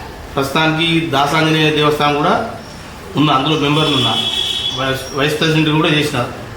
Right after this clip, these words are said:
ఈ నిర్మాణం టైంలో. దానిలో నేను దాదాపు మా స-, మా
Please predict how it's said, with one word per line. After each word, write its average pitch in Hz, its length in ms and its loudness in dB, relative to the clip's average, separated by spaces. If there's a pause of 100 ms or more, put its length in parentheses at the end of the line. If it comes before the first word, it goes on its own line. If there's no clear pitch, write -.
ఈ 143 280 0
నిర్మాణం 147 560 2
టైంలో. 117 300 -2 (560)
దానిలో 156 260 2
నేను 151 180 2
దాదాపు 156 480 2
మా 147 160 2
స-, 135 520 -2 (100)
మా 139 500 2